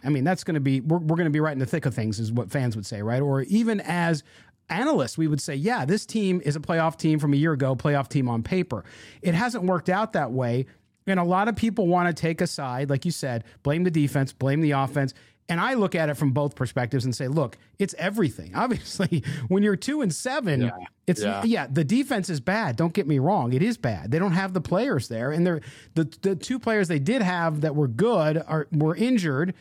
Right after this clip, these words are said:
Speaker 1: with Nate Hobbs. So you look at how that's been happening. And then on the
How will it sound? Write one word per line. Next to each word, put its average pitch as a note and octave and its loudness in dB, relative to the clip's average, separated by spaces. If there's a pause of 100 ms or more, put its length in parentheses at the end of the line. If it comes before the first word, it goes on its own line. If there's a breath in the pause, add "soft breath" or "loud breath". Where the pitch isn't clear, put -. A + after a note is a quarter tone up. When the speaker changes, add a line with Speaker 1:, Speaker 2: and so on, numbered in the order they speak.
(220 soft breath)
Speaker 1:
with D3 2
Nate E3 2
Hobbs. F3 0 (240 loud breath)
So G#3 -6
you F#3+ 0
look A#3 0
at G#3 0
how F#3 2
that's E3+ 0
been D3 2
happening. D3+ 2 (220 loud breath)
And A#3 2
then C#4 0
on C4+ 2
the C4 0